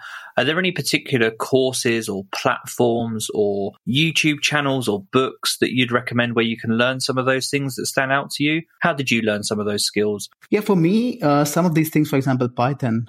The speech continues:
Speaker 2: I've been, uh, doing that for many years now, right? And Google Script is something where I did a quick crash course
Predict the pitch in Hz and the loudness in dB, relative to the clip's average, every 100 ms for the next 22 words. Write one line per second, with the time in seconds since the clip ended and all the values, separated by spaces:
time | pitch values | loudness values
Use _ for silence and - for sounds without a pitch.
0 | _ - 123 127 120 120 - 117 117 - | _ 0 2 4 2 0 0 2 2 -4
1 | - 135 131 143 123 117 123 120 113 113 | -2 2 2 2 2 0 0 2 0 -2
2 | _ - 131 139 123 113 - 107 101 - | _ -2 2 4 4 2 0 -2 -4 -12
3 | _ _ _ 127 123 131 123 143 156 - | _ _ _ 0 0 2 2 2 2 0
4 | 151 143 - 139 151 185 160 131 135 139 | 0 0 2 2 2 2 2 2 4 4
5 | 135 135 131 135 131 - 143 143 143 - | 2 0 0 2 0 0 0 0 0 -16
6 | _ _ - 135 135 - 160 220 - - | _ _ 0 2 2 0 0 0 -2 -10